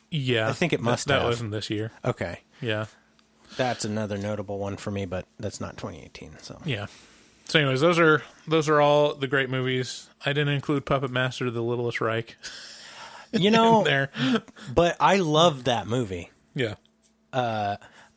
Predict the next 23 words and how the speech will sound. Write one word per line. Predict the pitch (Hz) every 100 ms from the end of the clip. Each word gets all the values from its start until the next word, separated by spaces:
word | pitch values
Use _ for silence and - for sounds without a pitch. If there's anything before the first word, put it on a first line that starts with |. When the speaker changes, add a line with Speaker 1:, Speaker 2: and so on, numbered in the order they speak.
| _ 151
Speaker 2:
definitely | 175 190 214 196 160 147 139
m-, | 143 143 135
stays | - - 160 151 135
with | 139 135
me | 143
a | 117
lot | 110 117 127 123
more | 123 113
than | 110 101
Halloween | 120 110 110 120 117
twenty | 117 107 98
eighteen, | 95 - 107 101 - - -
Speaker 1:
Yeah. | 160
Speaker 2:
which, | 156 - -
uh, | 151
Halloween | 175 220 202 202
twenty | 190 190 175 156
eighteen, | - 160 160 156 139
like, | 139 127 117 - _ _ _ _ -
a, | 135 127 127 117 -
like, | 127 113 - _ 135
by | 131 123 160 185 196
the, | 175